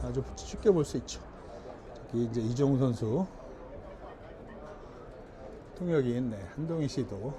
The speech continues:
볼 수가 있고요. 네. 요 위에 이렇게 나가서 보면 경기장을 잘 볼 수 있습니다. 이렇게 해서 사진도 찍고 저도 여기서 촬영을 많이 하죠.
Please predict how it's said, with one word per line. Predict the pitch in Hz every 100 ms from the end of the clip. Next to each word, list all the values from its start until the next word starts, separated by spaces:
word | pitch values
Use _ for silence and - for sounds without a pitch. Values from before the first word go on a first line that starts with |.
| - -
볼 | 113
수가 | 131 127
있고요. | - 160 170 - - - - - - - - - -
네. | 120 - - - - - - - - - - - - - - - 151
요 | 165
위에 | 156 156 131 156 175
이렇게 | 135 139
나가서 | 113 127 156 156
보면 | - 113 160 135 - - - - - - - - - - - - - - - - - - - 320 - - - - - - - -
경기장을 | 156 165 165 156 156 165 160
잘 | - 131
볼 | - 107
수 | 113
있습니다. | 101 - 95 85 98
이렇게 | 120 147
해서 | 127 117
사진도 | - 151 180 151
찍고 | - 202 - 160 - - - -
저도 | - 127 123
여기서 | 117 127
촬영을 | - 156 151 143
많이 | 98 95
하죠. | 98 143 -